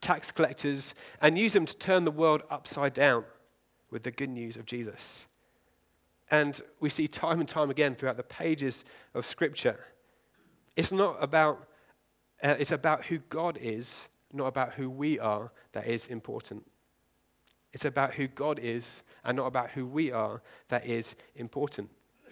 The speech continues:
Knowing that there's nothing that is impossible for God. And he calls us into the adventure of his mission, seeing broken lives made new. And so we need to look to the bigness of God.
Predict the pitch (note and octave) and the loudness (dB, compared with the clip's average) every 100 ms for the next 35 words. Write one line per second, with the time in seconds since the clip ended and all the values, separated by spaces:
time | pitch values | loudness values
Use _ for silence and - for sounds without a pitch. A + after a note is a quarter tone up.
0 | - _ - D3+ D3+ D3 C#3+ C3+ E3+ F#3+ | -20 _ 2 6 6 4 2 2 2 0
1 | - D3+ C#3 - - A#2+ C3+ C3 A#2 - | 0 -4 -4 -12 -6 0 0 0 -2 -4
2 | - C3+ B2+ - B2+ B2+ A2 - - _ | -4 -4 -6 -4 2 2 2 -8 -18 _
3 | _ _ _ - - C#3 C#3+ F3 D#3 C#3+ | _ _ _ -12 -2 0 2 2 4 2
4 | D3+ D3 - C#3 B2+ E3 D#3+ C3+ - G3+ | 0 -4 2 2 4 0 0 -4 -2 -2
5 | D#3 D3+ - A2+ - _ _ _ _ - | 0 -2 -2 -12 -14 _ _ _ _ -16
6 | - - - C#3+ B2 D3 D#3 - C3+ C3+ | -14 -6 -2 0 -2 -2 -2 -2 -2 0
7 | B2+ A#2 A2+ - - - - - C3+ B2+ | 0 -2 -10 -12 -14 -18 -16 0 2 2
8 | - - _ B2+ C3 A#2+ - _ _ _ | -2 -14 _ -8 -6 -6 -8 _ _ _
9 | - C#3 F3 F3 F#3 E3+ F3 D3 - C3+ | -4 2 4 4 4 4 4 2 -2 -4
10 | - F3+ F#3 C3+ - - - - - B2 | -2 -4 -2 -2 -4 -10 -14 -20 -14 -10
11 | B2 C#3 A#2+ | 2 2 2